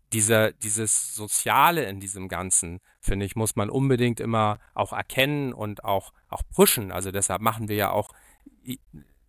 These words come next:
haben ja schon diverse Events gemacht und auch, auch Partys schon veranstaltet oder irgendwie Buchpräsentationen und, und schon Ausstellungen vorher im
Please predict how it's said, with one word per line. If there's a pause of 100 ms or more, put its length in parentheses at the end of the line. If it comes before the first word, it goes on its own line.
haben
ja
schon
diverse
Events
gemacht
und
auch,
auch
Partys
schon
veranstaltet
oder
irgendwie
Buchpräsentationen
und,
und
schon
Ausstellungen
vorher
im